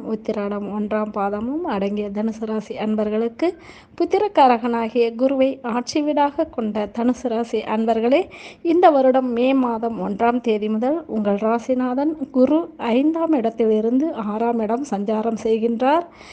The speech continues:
சனி பகவான் மூன்றாம் இடத்திலிருந்து மார்ச் மாதம் இருபத்தி ஒன்பதாம் தேதி முதல் நான்காம் இடம் சஞ்சாரம் செய்கின்றார்.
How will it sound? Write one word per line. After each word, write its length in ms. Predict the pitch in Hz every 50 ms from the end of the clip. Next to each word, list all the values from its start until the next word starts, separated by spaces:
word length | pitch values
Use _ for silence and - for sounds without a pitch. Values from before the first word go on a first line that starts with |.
| - - _
சனி 360 | - - - 294 302 339 403
பகவான் 500 | 427 403 359 - 330 302 302 302 311 302
மூன்றாம் 500 | 277 233 220 240 277 294 311 330 330 311
இடத்திலிருந்து 720 | 311 294 285 269 - 277 254 254 247 247 247 247 247 277 285
மார்ச் 440 | 254 247 233 233 262 285 - - -
மாதம் 400 | 294 277 269 262 254 269 269 240
இருபத்தி 480 | - - 202 233 247 269 262 262 285 220
ஒன்பதாம் 540 | 185 190 190 202 220 254 285 302 302 294
தேதி 280 | 262 262 233 226 233 226 226
முதல் 240 | 226 233 240 262 262 - - - - - - _ - 247
நான்காம் 380 | 233 262 294 320 339 349 359 370
இடம் 300 | 285 247 240 247 269 262 -
சஞ்சாரம் 500 | - 214 220 226 240 226 214 220 226 262 -
செய்கின்றார். 580 | - 180 190 196 196 208 196 202 208 - -